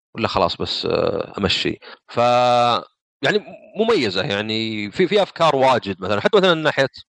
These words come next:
ال-، عشان تعرف بس شلون، يمكن هذا بس في البداية توتوريال، علشان تروح تضيف مثلًا شيء في عينك علشان تشوف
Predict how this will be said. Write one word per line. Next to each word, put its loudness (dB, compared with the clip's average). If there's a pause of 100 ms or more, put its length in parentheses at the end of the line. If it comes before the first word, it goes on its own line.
(200)
ال-، 0 (380)
عشان 2
تعرف 2
بس -4
شلون، 0
يمكن -4
هذا 2
بس -4
في -18
البداية 2
توتوريال، 2 (400)
علشان 4
تروح 2
تضيف 0 (180)
مثلًا 2 (380)
شيء 2
في -6
عينك 2
علشان 0
تشوف -6